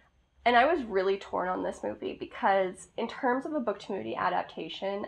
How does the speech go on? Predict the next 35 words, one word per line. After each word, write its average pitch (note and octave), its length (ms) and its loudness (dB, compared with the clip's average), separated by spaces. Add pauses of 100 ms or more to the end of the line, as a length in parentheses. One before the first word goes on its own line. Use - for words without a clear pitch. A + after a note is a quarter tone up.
(140)
I F#3+ 160 4
think F#3 300 -6
it - 140 -6
was, G#3 180 -2
like, F3+ 380 0 (1080)
I G#3 100 4
set A3+ 220 -2
the G3+ 60 4
bar F3 240 4
too F#3+ 200 -6
high F3 420 -2
based F3 280 -4
on F3 140 -4
the E3+ 140 -8 (100)
other F3 580 0 (960)
Jane F#3 280 -4
Austen F3 440 0
movie F#3 200 -4
adaptations G3 680 0
I F#3 100 0
had G3+ 200 -8
seen. G#3 500 -6 (540)
Uh, E3 460 2
they F#3+ 180 0
did F#3 160 0
a F3+ 80 0
really, F3 680 -4
really E3+ 260 -6
good F3 240 -6
job, E3+ 400 0
like - 200 -4
Sense G3 200 -10
and F#3+ 100 -10
Sensibility, F3 640 -6
where E3+ 480 -6